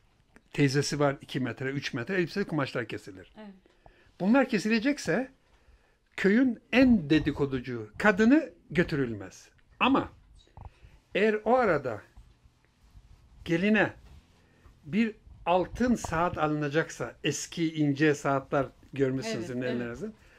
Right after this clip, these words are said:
Speaker 1: öyle bir saat alınacaksa dolmuşa köyün en dedikoducusu da, ona reklamcı deriz biz. Dedikoducu değil.
Speaker 2: Evet.
Speaker 1: O gider, dolmuştan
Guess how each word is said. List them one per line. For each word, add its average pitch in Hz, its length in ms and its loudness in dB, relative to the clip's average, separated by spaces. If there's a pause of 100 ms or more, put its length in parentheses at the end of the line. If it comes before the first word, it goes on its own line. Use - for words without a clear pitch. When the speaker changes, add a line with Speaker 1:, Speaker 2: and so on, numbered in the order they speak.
(220)
Speaker 1:
öyle 185 240 2
bir 180 60 -6
saat 160 340 -4 (360)
alınacaksa 208 760 -4 (440)
dolmuşa 196 600 0
köyün 226 320 -2
en 226 280 2
dedikoducusu 208 760 -2
da, 117 160 -2 (220)
ona 202 240 4
reklamcı 185 460 2
deriz 123 320 -2
biz. 110 140 -12 (300)
Dedikoducu 160 380 0
değil. 151 160 2 (260)
Speaker 2:
Evet. 214 120 -16 (560)
Speaker 1:
O 220 140 2
gider, 220 400 2 (840)
dolmuştan 226 540 2